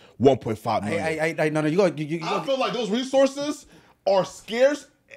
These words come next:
Speaker 1: and we should figure out, okay, this go to these babies first, and then we
Speaker 2: Hey,
Speaker 1: can
Speaker 2: hey,
Speaker 1: figure
Speaker 2: hey,
Speaker 1: out,
Speaker 2: hey,
Speaker 1: okay,
Speaker 2: hey,
Speaker 1: like, what
Speaker 2: hey,
Speaker 1: goes
Speaker 2: hey,
Speaker 1: to Skip
Speaker 2: hey,
Speaker 1: Townsend and Munchie B, you
Speaker 2: hey,
Speaker 1: know?
Speaker 2: hey, hey, I don't, I don't wanna talk contracts. That's some
Speaker 1: Yeah.
Speaker 2: higher up type shit.
Speaker 1: Yeah.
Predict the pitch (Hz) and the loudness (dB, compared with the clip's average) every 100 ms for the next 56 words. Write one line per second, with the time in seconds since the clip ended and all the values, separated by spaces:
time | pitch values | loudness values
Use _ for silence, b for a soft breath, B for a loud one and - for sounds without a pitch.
0 | _ 160 202 202 180 143 123 - 156 127 | _ -4 -2 0 -2 -6 -10 -2 -2 2
1 | 156 247 220 233 220 214 202 214 165 127 | 2 2 0 -2 2 2 2 -2 -2 -4
2 | b b b b 110 110 113 277 226 226 | b b b b -6 0 4 4 4 2
3 | 220 208 190 131 214 214 170 247 294 - | 2 0 -2 0 0 -4 2 4 4 0
4 | - 160 143 190 170 160 175 170 156 165 | -8 -4 0 0 0 0 0 4 4 4
5 | 156 135 131 135 170 165 185 156 143 - | 0 0 2 2 2 2 0 -2 -4 -2
6 | 156 170 165 160 147 143 131 117 156 147 | 0 2 0 2 2 2 0 0 0 0
7 | 143 147 143 143 190 180 165 190 175 143 | -2 -2 2 4 4 2 2 4 4 2
8 | - 185 - 196 175 160 143 135 185 131 | 0 -2 0 -2 0 0 0 0 -2 -2
9 | 131 165 151 190 185 170 151 190 185 196 | 2 4 6 4 4 -2 0 -2 -2 -2
10 | 131 | -6